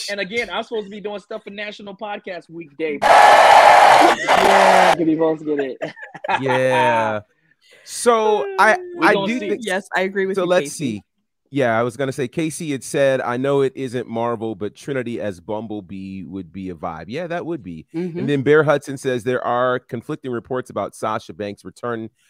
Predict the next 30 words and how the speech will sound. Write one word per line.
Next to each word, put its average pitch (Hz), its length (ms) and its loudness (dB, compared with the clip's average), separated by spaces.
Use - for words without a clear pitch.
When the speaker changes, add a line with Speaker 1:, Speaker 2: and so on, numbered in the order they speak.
Speaker 2:
being 120 240 -2
on 104 180 -2
hold 147 420 -2
due 107 180 -6
to 101 100 -4
a 92 60 -6
breakdown 101 500 -6
in 90 80 -12
talks 113 480 -6
and 92 100 -20
Sasha 113 400 -2
wanting 107 320 -6
her 101 180 -6
own 98 220 -8
I 98 180 -8
P 95 220 -18
property 92 520 -6
from 85 180 -16
W 85 320 -12
W 85 380 -18
E. 80 140 -20
All 170 260 6
of 214 80 0
that 175 200 2
is 151 120 -2
Speaker 1:
Hmm. 131 60 -14
Speaker 2:
possible. 170 960 0
I 143 100 -2
Speaker 3:
Yes. 143 40 -4
Speaker 2:
mean, 139 340 -6